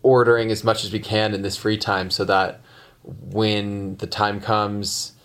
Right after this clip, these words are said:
soon, that hopefully we'll have all of those projects and can then just work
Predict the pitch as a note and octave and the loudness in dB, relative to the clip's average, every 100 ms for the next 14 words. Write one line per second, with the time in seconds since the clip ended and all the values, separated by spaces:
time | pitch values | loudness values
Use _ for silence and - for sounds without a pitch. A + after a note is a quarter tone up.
0 | _ _ - - C#3+ C#3 A2+ G#2+ G2+ A2 | _ _ -6 0 2 4 2 0 0 0
1 | A#2+ G#2 G2+ G#2+ G#2+ G#2 - G#2+ G#2+ G2+ | 2 2 4 2 2 0 2 4 4 2
2 | G#2+ G2 F#2+ - - A2 A2 A#2 G#2 F#2 | 0 0 0 -6 2 2 2 -2 -6 -8
3 | F#2+ F#2+ F#2 F#2+ - - F#2+ G2+ G2 F#2+ | -6 -4 -2 -4 -8 -12 0 2 2 0
4 | - | -8